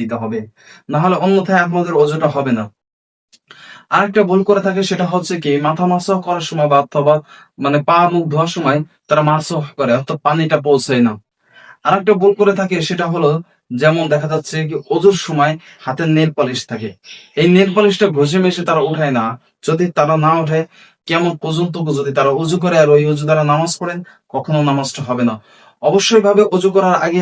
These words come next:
আপনার হাতের নেল পালিশটা উঠিয়ে আপনার অজু করতে হবে। আর আরেকটা জিনিস হলো সেটা হলো অজু শেষে দোয়াটা পাঠ না করা। অবশ্যই ভাবে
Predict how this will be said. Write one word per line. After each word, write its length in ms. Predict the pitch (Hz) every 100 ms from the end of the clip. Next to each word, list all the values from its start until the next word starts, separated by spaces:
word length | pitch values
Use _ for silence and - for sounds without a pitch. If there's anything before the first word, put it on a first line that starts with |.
| 170
আপনার 220 | 165 170
হাতের 260 | 156 151 165
নেল 160 | 160 160
পালিশটা 340 | 165 160 - 156
উঠিয়ে 280 | 151 156 151
আপনার 180 | 117 147 127
অজু 120 | 127
করতে 260 | 127 117
হবে। 260 | 110 110 110 - - _ - - - -
আর 160 | 170 190 - -
আরেকটা 320 | 180 202 208
জিনিস 260 | 190 202 185
হলো 160 | 190 196
সেটা 220 | 196 190
হলো 220 | 185 175 151 -
অজু 180 | 175 190
শেষে 260 | 190 175 170
দোয়াটা 320 | 156 160 165
পাঠ 180 | 143 143 147
না 140 | 131
করা। 220 | 127 113 107 _ _ - - _
অবশ্যই 420 | 147 170 190 220 202
ভাবে 160 | 202